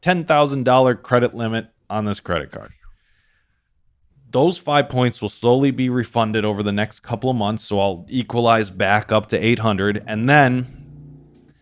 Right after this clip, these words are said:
and then because I now have more credit available to me, and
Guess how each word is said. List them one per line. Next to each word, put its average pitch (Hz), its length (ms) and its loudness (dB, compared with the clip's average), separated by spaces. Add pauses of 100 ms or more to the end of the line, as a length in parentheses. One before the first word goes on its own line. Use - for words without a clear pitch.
(200)
and 139 140 2
then 156 180 4
because 147 460 2
I 127 160 0
now 127 200 4
have 110 320 0
more 143 480 -2
credit 107 600 -4
available 120 540 -2
to 107 200 -8
me, 101 320 -6
and 139 560 0